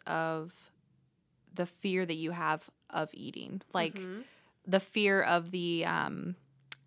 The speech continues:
Speaker 1: the consequence of eating
Speaker 2: Yeah.
Speaker 1: or the, the fear of, like, gaining weight, or I'm trying to think, like,
Speaker 2: Mm-hmm.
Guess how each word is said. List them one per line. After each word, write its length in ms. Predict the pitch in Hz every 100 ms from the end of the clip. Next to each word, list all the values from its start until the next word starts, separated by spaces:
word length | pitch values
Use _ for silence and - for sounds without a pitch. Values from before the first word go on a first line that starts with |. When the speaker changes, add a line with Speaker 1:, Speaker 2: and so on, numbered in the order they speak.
| -
Speaker 1:
the 80 | 180
consequence 720 | - 165 180 190 - 202 214
of 100 | 202
eating 420 | 214 214 233 233
Speaker 2:
Yeah. 60 | -
Speaker 1:
or 540 | 180 175 160 160 175 - - - _ _ _ -
the, 680 | 180 165 160 160 160 160 - _ _ _ _ _ _ _ _ _ _ _ _ _ _ _ _ -
the 60 |
fear 240 | 180 175 175
of, 80 | 175
like, 160 | 160
gaining 360 | 165 165 175 175
weight, 300 | 190 208 -
or 400 | - 156 156 160 -
I'm 120 | 196
trying 200 | 196 240 226
to 40 |
think, 300 | 202 202 196
like, 180 | 180 175
Speaker 2:
Mm-hmm. 200 | 220